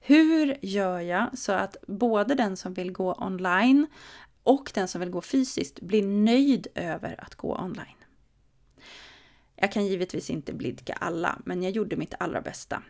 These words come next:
Och det nya upplägget blev faktiskt så här.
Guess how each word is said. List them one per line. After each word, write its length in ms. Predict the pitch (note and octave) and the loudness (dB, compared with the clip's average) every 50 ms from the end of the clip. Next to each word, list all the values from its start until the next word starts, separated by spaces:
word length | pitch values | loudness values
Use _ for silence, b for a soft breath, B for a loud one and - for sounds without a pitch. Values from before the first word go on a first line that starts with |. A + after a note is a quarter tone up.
| - _ _ | -20 _ _
Och 240 | - A3+ G#3+ - - | -4 -4 -4 -2 2
det 100 | - B3+ | 6 8
nya 280 | B3+ C4 C4+ A#3 A#3+ A3+ | 10 10 10 8 6 4
upplägget 500 | C4 C#4 - - - F#3+ - F#3+ - - | 2 0 0 -2 -2 -2 -2 -4 -6 -4
blev 240 | - G3 F3+ F3+ | -2 0 0 0
faktiskt 420 | F3 - - - - - - - - | -2 -4 -6 -8 -6 -8 -10 -8 -6
så 80 | - | -4
här. 240 | F3 F3+ - - D#4 | 0 2 2 2 2